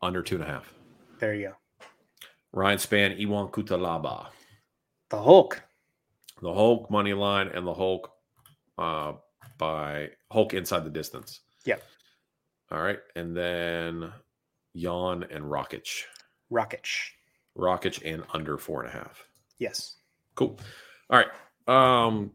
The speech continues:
Speaker 1: guys, if you don't already do so, you can follow us everywhere at Punchlist M M A.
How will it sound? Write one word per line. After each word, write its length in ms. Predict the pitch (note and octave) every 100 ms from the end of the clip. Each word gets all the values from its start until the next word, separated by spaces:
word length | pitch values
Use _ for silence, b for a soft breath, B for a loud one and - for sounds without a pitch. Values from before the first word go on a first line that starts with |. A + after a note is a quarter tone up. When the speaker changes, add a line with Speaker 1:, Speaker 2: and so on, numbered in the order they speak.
| -
Speaker 1:
guys, 200 | B2+ F#2+
if 80 | G#2
you 60 |
don't 100 | A#2+
already 140 | A#2+ G2+
do 160 | B2+
so, 540 | - F#2 E2+ A#2 C3+ - -
you 120 | G2
can 100 | F2
follow 160 | A#2 A2+
us 100 | G#2+
everywhere 500 | G#2+ D#2 C#2 G2 - F2+
at 240 | F2 -
Punchlist 360 | F2+ E2 D#2+ D#2
M 120 | D2+
M 140 | C2+
A. 300 | C2 D#2+ C3+